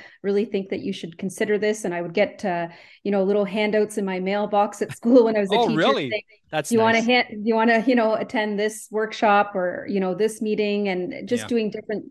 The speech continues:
Speaker 1: leadership work. Um, so that really is what made me start thinking about it and, and just making, you know, um,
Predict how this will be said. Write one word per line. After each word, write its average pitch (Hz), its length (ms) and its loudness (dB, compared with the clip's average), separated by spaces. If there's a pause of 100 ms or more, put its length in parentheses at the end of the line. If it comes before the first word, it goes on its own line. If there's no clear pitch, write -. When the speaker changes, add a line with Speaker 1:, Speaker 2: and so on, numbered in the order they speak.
(120)
Speaker 1:
leadership 208 560 -2
work. 196 300 -4 (380)
Um, 175 680 -4
so 214 180 -4
that 220 220 2
really 214 260 2
is 196 140 0
what 190 180 -4
made 196 160 -4
me 190 100 -2
start 185 320 -4
thinking 202 300 -4
about 190 240 0
it 226 160 -2
and, 208 320 -6
and 208 180 -6
just 254 220 -2
making, 220 600 -2
you 208 100 -4
know, 180 420 -4
um, 165 600 -8